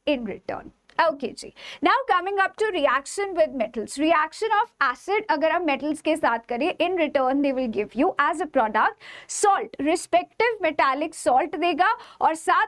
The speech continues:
में हाइड्रोजन गैस देगा, मुफ्त, मुफ्त, मुफ्त। So यहाँ पे zinc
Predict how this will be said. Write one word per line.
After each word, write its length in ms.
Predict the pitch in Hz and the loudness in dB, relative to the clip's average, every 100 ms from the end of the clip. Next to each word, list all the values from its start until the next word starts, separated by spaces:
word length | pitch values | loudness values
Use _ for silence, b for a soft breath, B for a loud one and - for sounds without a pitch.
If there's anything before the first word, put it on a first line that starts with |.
| - | 0
में 160 | 311 330 | -2 -2
हाइड्रोजन 520 | 330 262 262 320 330 | 0 -2 -2 -6 -2
गैस 260 | 277 262 262 | 0 0 0
देगा, 380 | 269 254 262 311 320 | -2 -2 0 0 0
मुफ्त, 340 | 466 - _ _ - | -2 -4 _ _ 0
मुफ्त, 340 | 320 392 _ _ _ | 0 0 _ _ _
मुफ्त। 360 | 254 - - - B B B | -6 -6 -10 -20 B B B
So 140 | - | 0
यहाँ 320 | 381 320 330 440 | 2 4 4 2
पे 240 | 440 453 330 | 2 0 2
zinc 360 | 277 392 523 | 0 0 -2